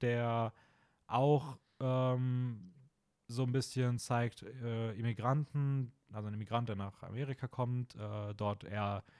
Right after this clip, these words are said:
zur armen Gesellschaft gehört, sich nicht einlebt und sowas. Ähm, ich mag den Film auch wahnsinnig gerne, aber es fühlt sich für mich nicht so universell an, wie es,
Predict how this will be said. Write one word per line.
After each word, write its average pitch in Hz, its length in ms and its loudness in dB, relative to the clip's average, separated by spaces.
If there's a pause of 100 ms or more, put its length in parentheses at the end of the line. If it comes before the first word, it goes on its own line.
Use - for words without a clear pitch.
(140)
zur 120 200 -2
armen 151 160 6
Gesellschaft 135 420 2
gehört, 113 460 0
sich - 260 -12
nicht 107 160 -8
einlebt 127 400 2
und 120 80 0
sowas. 113 320 2 (540)
Ähm, 120 480 6 (720)
ich 113 140 -2
mag 131 200 6
den 151 100 6
Film 135 160 6
auch 117 120 6
wahnsinnig 120 340 6
gerne, 143 380 6 (500)
aber 107 160 2
es 127 100 2
fühlt - 320 4
sich - 160 -4
für 160 100 4
mich 151 220 4
nicht 156 220 2
so 151 240 4
universell 135 500 4
an, 117 260 -2
wie 113 140 0
es, - 420 -4